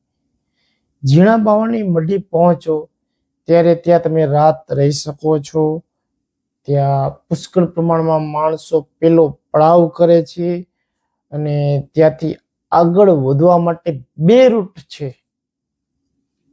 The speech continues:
ઝીણા બાવાની મઢી પછી માળવેલ આવે છે, જે એક ચોથા નંબરની ઘોડી ચડી અને પછી માળવેલ આવે છે. અને બીજી રૂટ છે સળકડિયા હનુમાન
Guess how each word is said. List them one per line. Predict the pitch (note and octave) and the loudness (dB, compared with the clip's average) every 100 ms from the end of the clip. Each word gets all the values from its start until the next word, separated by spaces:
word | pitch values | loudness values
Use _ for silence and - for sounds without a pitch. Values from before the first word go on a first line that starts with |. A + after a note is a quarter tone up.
| _ _ _ _ _ _ _ _ - | _ _ _ _ _ _ _ _ -2
ઝીણા | E3+ F#3 F3 | 2 2 2
બાવાની | F3 F3+ F3 D#3 | 2 2 0 -2
મઢી | D3+ E3 E3 | -2 -4 -4
પછી | D#3 D#3+ D3 | -10 -14 -8
માળવેલ | C#3 C#3 C#3 C#3 C3 | -4 -2 0 0 -2
આવે | B2 B2 | -4 -8
છે, | - A3+ - _ _ _ _ - C#3+ | -12 -16 -16 _ _ _ _ -6 0
જે | E3 E3+ E3 | 4 4 4
એક | F3 F3+ _ F3+ F3 E3+ | 2 -4 _ 0 0 -2
ચોથા | E3 C#3+ F3+ | -8 -2 0
નંબરની | F3 F3 F3+ D#3+ - | 0 0 0 -2 -2
ઘોડી | D#3+ F3 F3 | 2 2 2
ચડી | E3 E3 G3 | 0 2 2
અને | F3+ F3 - | 0 -2 -6
પછી | C#3+ F3+ D#3 C3+ | -8 -6 -6 -6
માળવેલ | C3+ D3 D#3+ F3 D#3 | -4 -2 2 2 2
આવે | C#3 C#3 C3 | 0 -4 -12
છે. | F3 G3+ - _ _ _ _ _ | -18 -18 -20 _ _ _ _ _
અને | E3+ G3 G#3 D3+ | -4 -2 -2 0
બીજી | D#3 E3 G#3+ | 0 2 2
રૂટ | G3 G3 - | 2 -2 -6
છે | A3+ G3+ - | -10 -10 -2
સળકડિયા | F#3+ F#3+ F#3+ G#3 G3 G3 F#3 F#3 | 0 0 0 0 2 4 2 2
હનુમાન | C#3+ D#3+ E3 D#3+ D#3 | -2 -2 -4 -4 -6